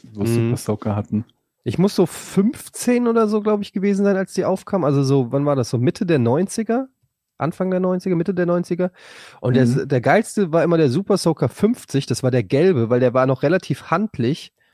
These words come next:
Speaker 2: Aber der hatte schon einen eigenen Tank und genug Power. Und das ist auch so eine Sache, die ich überlege. So, ähm, ich weiß gar nicht, ob's die noch gibt, Super Soaker. Aber wie,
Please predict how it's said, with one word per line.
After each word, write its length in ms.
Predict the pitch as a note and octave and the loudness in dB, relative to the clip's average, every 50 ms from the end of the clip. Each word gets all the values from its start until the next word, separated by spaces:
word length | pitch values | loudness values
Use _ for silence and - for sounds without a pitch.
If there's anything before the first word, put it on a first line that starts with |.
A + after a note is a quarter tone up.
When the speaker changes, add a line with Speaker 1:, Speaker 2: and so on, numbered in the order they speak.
| _ _ _ _ _ _ _ _ _ - | _ _ _ _ _ _ _ _ _ -2
Speaker 2:
Aber 280 | B2+ B2+ A#2+ B2 B2 | 0 2 2 2 2
der 120 | B2 B2+ B2 | 2 2 0
hatte 180 | C#3+ D3+ F3 D3 | 0 0 -2 -2
schon 300 | - - D3 C#3 C#3 C3 | 0 0 0 2 0 0
einen 180 | F#2 B2 C#3 | -2 -4 -2
eigenen 420 | G#2+ C3+ D3+ D#3 D3+ D#3 D#3+ D3 C3 | -2 0 0 0 2 2 0 0 -2
Tank 380 | - - D3+ D3+ F#3 A3+ G#3+ | -2 -2 0 0 0 -2 -4
und 200 | - - D3 - | -4 -4 -4 -4
genug 280 | - C#3+ C#3 D#3+ - - | -2 -2 -2 -2 -4 -6
Power. 420 | - - G3 D#3+ A#2+ A#2+ D3 F#3+ - _ _ _ _ _ _ _ _ _ _ _ _ _ _ _ _ _ | -4 -2 0 0 2 0 0 -2 -6 _ _ _ _ _ _ _ _ _ _ _ _ _ _ _ _ _
Und 380 | D#3 D3 C#3 C3 B2+ C3 - - _ _ _ _ _ _ _ _ _ _ _ _ _ | 0 2 2 2 0 -4 -8 -16 _ _ _ _ _ _ _ _ _ _ _ _ _
das 140 | - C3+ D3+ | -4 -2 -2
ist 120 | D#3 C#3+ | -2 0
auch 140 | D3 G3+ - | 0 -2 0
so 100 | - A3+ | 2 2
eine 160 | F3+ C#3 A#2 | 2 4 2
Sache, 300 | G#2 G#2+ B2 B2 - B2+ | 2 0 -2 -2 -2 -2
die 100 | A2 A#2 | -2 -2
ich 80 | A2+ B2+ | -2 -2
überlege. 640 | - C#3 A#2 A2+ A2 G#2+ A2+ A2 G#2+ A2 A2 G#2 | -2 -2 0 0 0 2 0 0 0 0 -2 -2
So, 300 | G2 G#2+ A2 G#2 G#2+ - - - | -2 0 0 0 0 -2 -4 -4
ähm, 300 | A#2+ A2+ G#2+ G#2 G#2 - | -4 -4 -2 -4 -4 -6
ich 100 | - - | -4 -2
weiß 160 | C#3 D#3+ - | -2 -2 0
gar 80 | - E3 | -2 -2
nicht, 120 | C#3 B2 | -2 -2
ob's 140 | B2 - - | -4 -6 -4
die 60 | - | -2
noch 220 | B2+ A2+ - - _ | -2 -2 -2 -2 _
gibt, 200 | - - - _ _ _ _ - | -6 -6 -6 _ _ _ _ -8
Super 320 | - A2+ G#2 - G#2+ G2+ | -6 -6 -4 -4 -4 -4
Soaker. 520 | - - G#2+ G2+ G2 - A#2+ A#2+ D3 E3+ - _ _ _ _ _ _ _ _ _ _ _ _ | -4 -4 -4 -4 -2 -2 -2 -2 -2 -2 -6 _ _ _ _ _ _ _ _ _ _ _ _
Aber 460 | - B2 B2 A#2+ B2 A#2+ B2 B2+ - - _ _ _ _ _ _ | -6 -2 0 0 0 0 0 -2 -4 -8 _ _ _ _ _ _
wie, 320 | - C#3+ F3+ G#3 F#3+ D#3+ | -2 0 0 0 0 -2